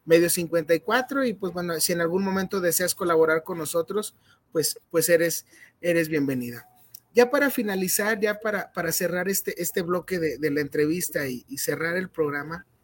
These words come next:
algo, algo que les quieras decir a la gente que nos escucha, a tu familia, a tus amigos, a las personas que nos escuchen y aquellas personas, aquellos jovencitos, jovencitas que pretenden ser abogados el día de mañana.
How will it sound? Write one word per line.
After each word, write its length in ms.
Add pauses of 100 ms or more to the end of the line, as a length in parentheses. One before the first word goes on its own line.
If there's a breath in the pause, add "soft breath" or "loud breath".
(760 loud breath)
algo, 580
algo 240
que 100
les 160
quieras 300
decir 320
a 80
la 100
gente 320
que 140
nos 160
escucha, 640
a 100
tu 140
familia, 720 (320 loud breath)
a 80
tus 240
amigos, 800
a 60
las 160
personas 420
que 100
nos 160
escuchen 600 (320 loud breath)
y 60
aquellas 380
personas, 640
aquellos 360
jovencitos, 680
jovencitas 800 (360 soft breath)
que 100
pretenden 460
ser 180
abogados 480
el 120
día 180
de 100
mañana. 480